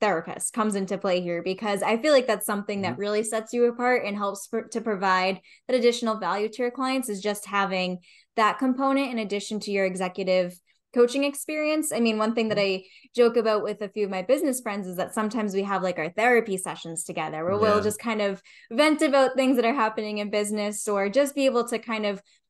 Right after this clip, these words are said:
Speaker 1: share what's on our mind or difficult situations that we're going through. And it sounds like that experience and per-, um,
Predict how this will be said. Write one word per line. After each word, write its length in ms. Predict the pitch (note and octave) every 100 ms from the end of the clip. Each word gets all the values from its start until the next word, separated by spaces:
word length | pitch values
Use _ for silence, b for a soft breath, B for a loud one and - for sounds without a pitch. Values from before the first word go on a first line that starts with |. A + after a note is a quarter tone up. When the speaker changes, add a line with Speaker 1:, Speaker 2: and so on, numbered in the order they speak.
| _
Speaker 1:
share 340 | - C4+ A#3
what's 180 | A3+ A3+
on 140 | G#3+
our 100 | G#3
mind 400 | G#3 G3 G3 G3+
or 60 | F#3+
difficult 480 | F#3 G3+ G3+ G#3 G3+
situations 720 | G3 - F#3 F#3 F#3 F#3+ F#3+
that 180 | F#3 F3+
we're 120 | F#3+
going 420 | F#3+ F#3+ G3 G3
through. 440 | - F#3 F#3+ F#3+ F#3+
And 200 | - G3+
it 140 | F#3
sounds 400 | - A3+ A#3 A#3+
like 240 | G#3+ G3 -
that 320 | G3+ F#3+ F#3 B B B
experience 560 | A#3 A3+ - A#3+ A#3 A3+
and 160 | G3+ - _ -
per-, 360 | A3 G#3 - _
um, 460 | G#3 F#3+ F3 F#3